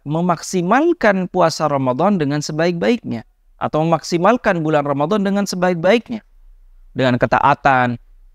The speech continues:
dengan amal, amal baik, kemudian juga dengan segala ibadah dia maksimalkan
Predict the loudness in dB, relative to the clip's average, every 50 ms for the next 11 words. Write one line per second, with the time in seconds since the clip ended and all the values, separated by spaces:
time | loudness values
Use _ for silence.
0 | -20 -20 -20 -20 -20 -20 _ _ -8 -2 0 2 2 2 2 2 2 2 2 2
1 | 0 0 -4 -6 -8 -12 _ _ -2 0 0 0 -2 0 2 2 2 4 2 0
2 | -4 _ -20 -20 _ _ _ _ _ _ _ _ _ _ _ _ _ _ _ _
3 | _ _ _ _ _ _ -6 -4 -2 -2 -2 -2 -2 -2 -2 0 -2 -2 -4 -4
4 | -6 -4 -2 -2 0 0 0 -2 -4 -6 -10 _ _ -6 -4 -2 -2 0 0 -2
5 | -2 -4 -4 -8 -8 -2 0 2 4 4 4 4 4 4 2 2 0 -2 2 2
6 | 2 4 2 0 -2 -2 -8 _ _ _ _ _ _ _ _ _ _ _ _ _
7 | -2 0 0 2 2 2 0 0 -2 -6 -2 0 2 2 2 2 0 -2 0 0
8 | -4